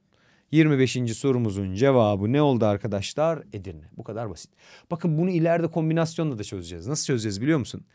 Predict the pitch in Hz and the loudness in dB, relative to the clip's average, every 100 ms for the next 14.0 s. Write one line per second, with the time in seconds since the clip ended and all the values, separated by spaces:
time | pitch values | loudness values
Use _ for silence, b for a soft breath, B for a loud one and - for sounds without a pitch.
0 | b b b - 135 185 185 196 196 202 | b b b 0 6 6 6 -2 -4 0
1 | 202 202 208 214 - - 208 208 208 202 | 2 2 0 -8 -6 -6 -4 -2 0 2
2 | 202 190 214 - - _ _ _ _ _ | 4 4 4 -2 -10 _ _ _ _ _
3 | _ _ _ _ b b b - 185 226 | _ _ _ _ b b b 2 4 6
4 | 202 240 233 226 226 208 202 202 220 202 | 4 2 0 0 0 0 0 4 4 4
5 | 196 196 190 180 - 226 208 190 220 180 | 2 2 2 0 -2 0 2 2 0 -2
6 | - _ b b b - 240 233 226 247 | -4 _ b b b 4 4 6 2 2
7 | 247 214 - - 196 185 226 233 262 - | 0 -2 -6 -2 0 2 2 2 -2 0
8 | 185 180 - 180 160 160 147 147 220 202 | 2 2 2 0 2 2 2 0 -2 2
9 | 190 175 202 - 170 135 110 175 - - | 4 4 2 4 4 4 2 -2 -6 -12
10 | _ _ _ 170 165 175 - 160 175 135 | _ _ _ -6 -2 -2 0 0 2 2
11 | 113 120 101 90 - 165 135 110 101 90 | 0 0 -2 -4 -2 2 2 2 -6 -8
12 | 98 139 160 b b b _ - 107 101 | -6 -6 -6 b b b _ -6 -4 -4
13 | 101 90 80 - 233 220 247 156 185 | -8 -10 -10 0 2 4 2 2 -2